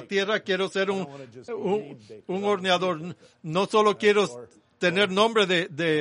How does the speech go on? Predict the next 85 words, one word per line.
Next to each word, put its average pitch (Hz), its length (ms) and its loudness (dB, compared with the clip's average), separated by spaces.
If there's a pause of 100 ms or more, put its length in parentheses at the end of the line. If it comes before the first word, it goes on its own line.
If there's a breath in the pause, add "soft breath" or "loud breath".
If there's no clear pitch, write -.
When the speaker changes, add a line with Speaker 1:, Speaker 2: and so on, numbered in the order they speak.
Speaker 1:
I 151 120 -12
want 190 260 -14
this 175 260 -8
Speaker 2:
eh, - 100 -12
Speaker 1:
ability, 135 380 -14
or 127 80 -16
I 135 120 -14
want 139 120 -14
Speaker 2:
hornador. 180 540 2
Speaker 1:
that 135 160 -10
ability." 110 520 -16 (440)
Speaker 2:
Quiero 196 260 4
Speaker 1:
Uh, - 20 -4
Speaker 2:
serlo, 180 500 4
Speaker 1:
or 135 180 -16
I 147 120 -14
Speaker 2:
ten-, 196 140 0
Speaker 1:
want - 120 -12
Speaker 2:
quiero 208 240 4
Speaker 1:
this 220 60 2
Speaker 2:
esta 214 140 0
habilidad 180 520 0
o 180 40 -2
Speaker 1:
amount. 165 120 2
Speaker 2:
aquella 196 280 0
habilidad, 165 480 -4
o 156 100 -2
Speaker 1:
So - 40 -12
Speaker 2:
quiero 208 220 2
Speaker 1:
we 214 60 0
Speaker 2:
esta 214 140 0
Speaker 1:
had, 190 100 -2
we - 40 -2
had 190 60 0
no 180 80 -8
Speaker 2:
cantidad. 202 380 0
Speaker 1:
say 180 340 -16
in 160 80 -8
Speaker 2:
No 196 120 4
Speaker 1:
any 208 60 -2
Speaker 2:
te, 214 140 0
Speaker 1:
of 202 80 -4
it. 214 140 -14
Speaker 2:
no 185 380 -4
tu-, 220 280 -6
Speaker 1:
It 202 160 -8
was 220 140 -14
Speaker 2:
na-, 202 160 2
Speaker 1:
all - 100 -2
Speaker 2:
no 180 140 -8
Speaker 1:
God's - 80 -2
Speaker 2:
tuvimos 220 240 0 (100)
Speaker 1:
plan. - 40 -2
Speaker 2:
nada 214 180 2
que 226 80 0
decir 202 300 0
en 196 180 -4
Speaker 1:
It - 40 -8
was 196 140 2
Speaker 2:
nada 185 140 2
de 196 100 0
Speaker 1:
all 202 60 2
Speaker 2:
ello. 165 160 -2
Todo 175 320 -2
era 190 100 0
el 180 80 -2
Speaker 1:
according - 0 -
to 123 60 -20
Speaker 2:
plan 180 140 2
Speaker 1:
his 175 60 -6
Speaker 2:
de 170 120 -2
Dios. 196 260 0
Speaker 1:
purpose. - 240 -20
None 208 140 -4
Speaker 2:
Era 196 100 4
Speaker 1:
of 185 60 4
it - 20 -2
was 156 60 -12
Speaker 2:
todo 214 300 2
de 214 80 0
Speaker 1:
random. 160 120 -2
Speaker 2:
acuerdo 185 320 0
a 190 60 -2
su 160 200 -6
pa-, 151 200 -2